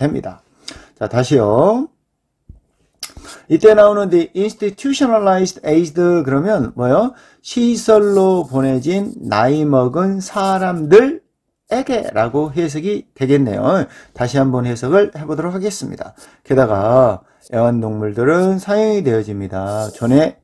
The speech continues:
유리하게 시설로 보내진 나이 먹은 사람들에게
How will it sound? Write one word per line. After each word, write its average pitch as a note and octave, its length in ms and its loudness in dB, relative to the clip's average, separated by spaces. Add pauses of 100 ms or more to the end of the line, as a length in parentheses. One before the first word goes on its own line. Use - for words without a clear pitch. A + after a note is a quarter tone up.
(120)
유리하게 A#2+ 840 0 (600)
시설로 F#3 800 2
보내진 B2+ 680 -2 (120)
나이 A2 300 0
먹은 C3 500 -4
사람들에게 E3 840 -2